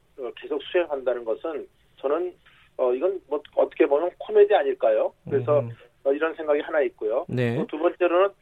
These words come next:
Speaker 1: 본인이 스스로 모든 것을 내려놓겠다고 할 때는 저는 순수성을 의심받아서는 안 된다고 봅니다.
Speaker 2: 아하.
Speaker 1: 따라서 자기 희생을 보여주고
Speaker 2: 예.
Speaker 1: 대기존보하는 모습을 보여주는 것이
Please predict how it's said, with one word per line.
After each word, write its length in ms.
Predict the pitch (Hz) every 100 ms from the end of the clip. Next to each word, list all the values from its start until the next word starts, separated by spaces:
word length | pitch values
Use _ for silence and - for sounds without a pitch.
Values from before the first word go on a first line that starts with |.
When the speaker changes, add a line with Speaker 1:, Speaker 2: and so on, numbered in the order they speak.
| _ _
Speaker 1:
본인이 360 | - 175 185 220 -
스스로 320 | 220 208 202
모든 300 | 196 - 190
것을 280 | 175 185 185
내려놓겠다고 800 | 135 170 160 - 143 143 139 131
할 120 | 123 -
때는 400 | 123 147 175 113 _ _ _
저는 200 | 135 175 190 -
순수성을 680 | 277 262 - 196 165 185 151
의심받아서는 720 | 139 - 139 127 123 127 -
안 120 | 117
된다고 340 | 123 120 113 107
봅니다. 420 | - - 98 95 92
Speaker 2:
아하. 300 | 107 101 107
Speaker 1:
따라서 400 | 143 143 165 160 _ _ -
자기 280 | - 147 175 -
희생을 360 | 233 233 208 196
보여주고 640 | 139 135 135 123 175 196 - -
Speaker 2:
예. 140 | 107
Speaker 1:
대기존보하는 1200 | 101 123 175 165 - 147 151 131 _ - 151 143
모습을 380 | 123 123 139 131
보여주는 440 | 127 127 123 117
것이 420 | 113 - - 151